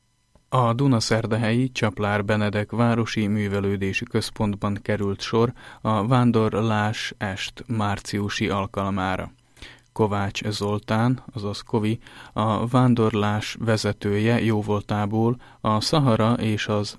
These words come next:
Atlasz tájait ismerhették meg a hallgatók. Az utazó még kétezer-tizenötben járt először a Szaharában,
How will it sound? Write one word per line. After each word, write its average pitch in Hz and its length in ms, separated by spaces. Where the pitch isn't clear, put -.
Atlasz 104 580
tájait 98 580
ismerhették 98 760
meg 104 200
a 95 100
hallgatók. 95 760
Az 107 240
utazó 113 560
még 113 220
kétezer-tizenötben 107 1400
járt 98 380
először 98 400
a 104 60
Szaharában, 104 720